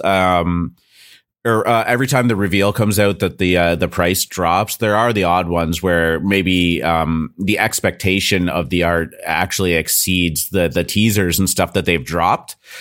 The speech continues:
Um, you know, that if they really nail the rarities, there's lots of, like, Kryptoon Goons was one that actually, it did drop a little bit after the reveal, but, uh, that one, I, I think everybody saw it and went, "Oh, damn, these are actually pretty good."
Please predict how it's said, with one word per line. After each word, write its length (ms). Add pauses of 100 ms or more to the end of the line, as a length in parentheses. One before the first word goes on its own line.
(280)
Um, 680 (120)
you 160
know, 140
that 200
if 80
they 140
really 320
nail 500
the 100
rarities, 720
there's 200
lots 240
of, 300
like, 140
Kryptoon 520
Goons 260
was 160
one 200
that 160
actually, 640
it 200
did 180
drop 300
a 60
little 320
bit 180
after 380
the 80
reveal, 500
but, 340
uh, 280
that 200
one, 460
I, 380
I 80
think 200
everybody 380
saw 360
it 20
and 100
went, 140
"Oh, 160
damn, 300
these 180
are 80
actually 320
pretty 240
good." 420